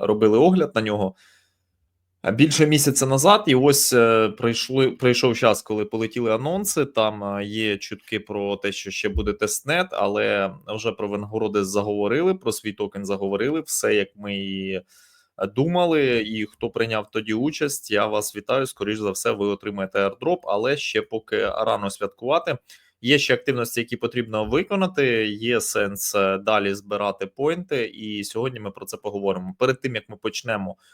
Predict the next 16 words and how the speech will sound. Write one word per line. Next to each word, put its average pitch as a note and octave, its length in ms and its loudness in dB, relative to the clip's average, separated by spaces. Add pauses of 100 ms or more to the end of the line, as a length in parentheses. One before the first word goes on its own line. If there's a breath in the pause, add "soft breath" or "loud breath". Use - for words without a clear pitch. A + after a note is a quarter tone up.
(200)
огляд, D#3+ 440 4
е, G#2+ 240 0
скажу C3 360 -2
одразу: A#2+ 400 0
що - 180 -10
якщо G#2+ 240 -4
ви A#2+ 100 -2
не A#2 80 -6
бачили G#2+ 400 -4
першу - 320 -6
частину G#2 500 -6
про G#2+ 160 -4
Magic G2+ 280 -8 (100)
Newton, G2+ 320 -12
будь G2+ 140 -6
ласка, C3 380 -2